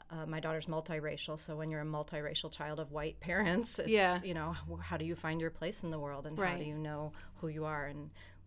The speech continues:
Speaker 1: we do specific things. We make sure we have, um, books that feature kids of a lot of different races. We make sure we are part of a multiracial play group. That's a wonderful, uh, part of our lives, and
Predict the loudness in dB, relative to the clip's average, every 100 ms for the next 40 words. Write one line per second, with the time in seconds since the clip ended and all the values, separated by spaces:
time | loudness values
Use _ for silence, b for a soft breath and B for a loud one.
0 | -10 -6 -6 -6 -8 -6 -4 -4 -6 -6
1 | -6 -6 -6 -6 -4 -4 -4 -4 -2 -2
2 | -2 -2 -4 -4 -4 -2 -4 -6 -8 -6
3 | -4 -4 2 2 2 -4 -8 -10 -12 -10
4 | -8 -10 -6 -6 -6 -8 -16 -16 -4 -4
5 | -2 -6 -4 -2 -4 -6 -6 -4 -2 -4
6 | -4 -6 -6 -6 -6 -8 -10 B B B
7 | -8 -6 -4 -2 -2 -2 -4 -2 -4 -2
8 | 0 0 0 0 -2 -2 -4 -4 -6 -6
9 | -4 0 0 0 -6 -10 -8 -6 -4 -4
10 | -4 -2 -2 -6 -12 -18 -8 -4 -4 -4
11 | -8 -16 -16 -6 -4 -2 -2 -2 -4 -4
12 | -8 -10 -8 -8